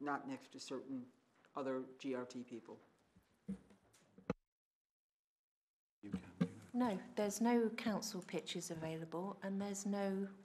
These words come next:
Speaker 3: privately owned pitches available.
Speaker 2: N-, n-, nor, nor do we have sites that have got planning permission to be operated, and they haven't implemented it. So there's, there is nothing currently on the horizon.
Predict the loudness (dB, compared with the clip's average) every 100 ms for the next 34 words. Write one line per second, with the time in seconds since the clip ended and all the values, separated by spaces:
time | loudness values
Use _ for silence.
0 | -12 -2 -2 0 -2 -2 0 2 0 -2
1 | -8 -10 -10 -8 -8 -6 -6 -8 -10 -14
2 | -18 -20 _ _ _ -20 -12 -2 0 2
3 | 0 0 0 6 10 10 10 8 10 10
4 | 10 10 8 4 2 0 2 2 2 2
5 | 0 -4 -2 -2 -2 -10 -20 -20 _ _
6 | 0 0 0 0 2 4 0 -4 -6 -6
7 | -6 -6 -8 -14 -20 _ -18 -4 0 2
8 | 0 0 -2 -2 -4 -4 -4 -4 -14 -20
9 | -12 -4 -2 -2 -2 0 2 2 -2 -6
10 | -6 -10 -8 -10 -6 -2 0 0 0 0
11 | 0 -4 0 6 6 6 0 0 -2 -4
12 | -8 -8 -4 -4 -4 -8 -8 -10 -12 -6
13 | -6 -4 -4 -4 -4 -6 -14